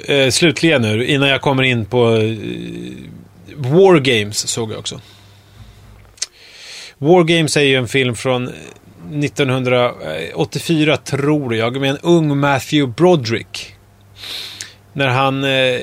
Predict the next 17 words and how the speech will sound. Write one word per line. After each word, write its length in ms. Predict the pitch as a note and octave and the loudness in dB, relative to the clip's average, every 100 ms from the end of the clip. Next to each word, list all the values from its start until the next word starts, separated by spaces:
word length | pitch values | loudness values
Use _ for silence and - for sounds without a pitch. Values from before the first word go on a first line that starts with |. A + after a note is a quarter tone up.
| C#3 C#3 C#3+ D3 | -8 -6 -4 -2
är 80 | C#3 | -2
en 120 | C#3 | -2
liten, 380 | C#3 C3+ C3 - | -2 -4 -6 -8
eh, 300 | C3+ B2 B2+ | -14 -14 -8
liksom, 460 | D3 - D3 C3 C3 | -8 -2 0 0 -2
eh, 340 | B2+ B2 B2 B2 B2+ - G#2 F#2 - - C#3 | -2 0 -2 -6 -12 -14 -16 -18 -20 -14 -2
dåtida 480 | E3+ C#3 - C#3+ B2 | 2 2 2 0 4
datahacker 760 | F3 B2 C3+ D#3+ D#3+ - G#2 - | 4 2 2 0 -2 -4 -8 -6
som, 400 | - C#3+ C3 B2+ | -6 -4 -4 -4
eh, 320 | B2 A#2+ A#2 | -4 -2 -2
lyckas, 640 | A#2+ C3+ - C3 A2+ - - - - | -2 -4 0 0 0 -2 -6 -20 -14
han 160 | - C#3 | -4 -4
tror 340 | - F#3+ F#3 | 2 4 4
sig 440 | - - C#3+ C3+ A#2+ - - - | 2 2 2 0 -4 -14 -20 -12
ha 160 | - C#3+ | 0 2
hackat 380 | A#2 C#3 C3+ - | 2 0 -2 -4
sig 200 | C3 | -6